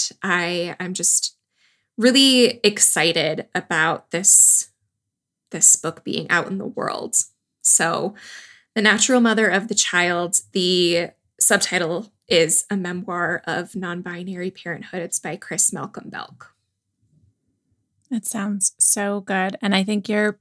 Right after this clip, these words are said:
Speaker 2: pairing with Detransition Baby by Tori Peters as a novel exploring similar topics is, is a great one.
Speaker 1: Yeah, and this one's out, um, June fifteenth. I don't,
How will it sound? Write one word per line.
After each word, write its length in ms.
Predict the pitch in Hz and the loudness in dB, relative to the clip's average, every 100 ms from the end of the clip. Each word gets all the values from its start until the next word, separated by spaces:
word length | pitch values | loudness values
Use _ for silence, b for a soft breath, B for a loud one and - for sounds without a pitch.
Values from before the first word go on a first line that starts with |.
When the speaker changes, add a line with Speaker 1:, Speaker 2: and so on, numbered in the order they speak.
| _ | _
Speaker 2:
pairing 500 | - 190 185 185 185 | -8 -4 -2 -2 -2
with 360 | 170 165 - - | -2 -4 -8 -8
Detransition 880 | 185 - 185 180 170 170 - 180 | -6 -4 -4 -4 0 -2 -2 -6
Baby 680 | - 214 220 214 208 208 208 _ _ _ _ | -2 2 2 2 2 2 0 _ _ _ _
by 120 | 196 | -4
Tori 360 | 185 - 190 190 | -4 -4 -4 -4
Peters 880 | 185 - 190 185 175 175 - - - _ _ _ _ | -4 -4 -2 0 0 2 2 2 -2 _ _ _ _
as 140 | 190 180 | -2 0
a 300 | 175 175 - _ - | 0 -2 -6 _ 0
novel 500 | 202 185 180 214 220 | 4 6 6 4 0
exploring 880 | 190 - - 180 185 185 196 208 - _ _ _ _ | -4 -8 -8 -4 -2 0 2 2 0 _ _ _ _
similar 760 | - 208 175 185 180 180 190 - _ | 0 2 2 2 0 0 -4 -8 _
topics 500 | - - - 208 - - | -6 -6 -4 -2 -2 -2
is, 240 | - - _ _ | -2 -2 _ _
is 140 | 180 | 0
a 60 | 151 | 0
great 440 | 151 190 - - - | -2 -8 -8 -8 -10
one. 380 | - 101 - _ _ _ _ _ _ - B B | -14 -12 -14 _ _ _ _ _ _ -20 B B
Speaker 1:
Yeah, 180 | 254 208 | 4 4
and 80 | 202 | 6
this 160 | 226 262 | 4 6
one's 180 | 240 | 6
out, 440 | 233 208 190 190 - | 6 6 4 0 0
um, 320 | 214 196 180 180 | 2 0 0 0
June 360 | - 196 190 | 2 4 2
fifteenth. 640 | 190 185 - - - - 160 | -2 -8 -6 -8 -8 -12 -10
I 60 | |
don't, 180 | 160 - | -10 -10